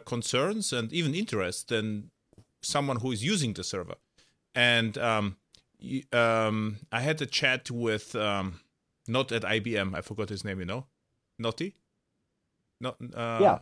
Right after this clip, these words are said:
Speaker 2: um, Alistair
Speaker 1: Yeah,
Speaker 2: Nottingham?
Speaker 1: Alistair, exactly. And he, uh, we had already a heating conversation on the mailing list, uh, a-, about, um, modules and, uh, and Ma-, Maven and how it should work. And I said, after conversation with me, he changed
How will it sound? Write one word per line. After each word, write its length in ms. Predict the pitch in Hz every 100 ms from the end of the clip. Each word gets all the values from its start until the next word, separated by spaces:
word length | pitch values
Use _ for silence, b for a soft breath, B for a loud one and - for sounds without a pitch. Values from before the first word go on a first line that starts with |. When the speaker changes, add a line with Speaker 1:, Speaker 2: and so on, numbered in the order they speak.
| - -
Speaker 2:
um, 240 | 139 117 147
Alistair 600 | 160 185 185 202 220 202
Speaker 1:
Yeah, 120 | 185 185
Speaker 2:
Nottingham? 100 | 214 175 180
Speaker 1:
Alistair, 200 | 123 127
exactly. 520 | 131 - 135 123 87 b b b -
And 200 | 151 160
he, 260 | 175 190 180
uh, 200 | 151 143
we 140 | 160 180
had 160 | 165
already 340 | 156 160 156 151
a 100 | 135
heating 260 | 160 170
conversation 560 | 151 151 147 151 151 156
on 100 | 135
the 60 | 127
mailing 360 | 139 147 139
list, 340 | 139 143 - 143
uh, 260 | 127 120 104 113 110
a-, 40 |
about, 640 | 120 107 120 113 107 101 -
um, 480 | 113 104 101 95 92 _ _ - b b -
modules 680 | 117 160 143 147 143 139 - -
and, 480 | 107 98 95 92 -
uh, 480 | 101 98 95 95 98
and 300 | 98 98 95
Ma-, 220 | 107 117 110 110
Maven 580 | 113 139 127 131 127 127
and 80 | 101
how 140 | 113
it 100 | 117
should 280 | - 123 101
work. 260 | 123 143 131
And 100 | 123
I 20 |
said, 160 | 135 123
after 280 | 143 - 143
conversation 680 | - 147 131 123 165 156
with 120 | 135 123
me, 220 | 147 175 B B B
he 140 | 139
changed 480 | 123 190 208 - -